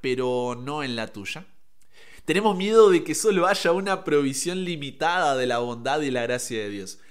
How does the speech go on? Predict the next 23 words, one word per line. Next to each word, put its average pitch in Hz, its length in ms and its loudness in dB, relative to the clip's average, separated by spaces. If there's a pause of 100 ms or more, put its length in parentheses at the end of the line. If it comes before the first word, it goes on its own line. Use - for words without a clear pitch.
(120)
Así 160 200 -4
que 170 120 -2
si 156 180 0
otros 180 440 -2
obtienen 180 520 -6
una 220 200 -2
tajada 196 480 4
mayor 160 380 -4
del 151 160 0
pastel, 202 500 -2 (340)
<gasps> - 360 -20
tal 110 180 -6
vez 143 140 -2
nosotros 135 500 -8
no 147 100 -6
recibamos 139 560 -6
lo 110 120 -10
mismo. 185 320 -12 (600)
Pero 131 200 -4
la 127 100 -2
gracia 139 340 -2
de 113 140 -2
Dios 131 320 -6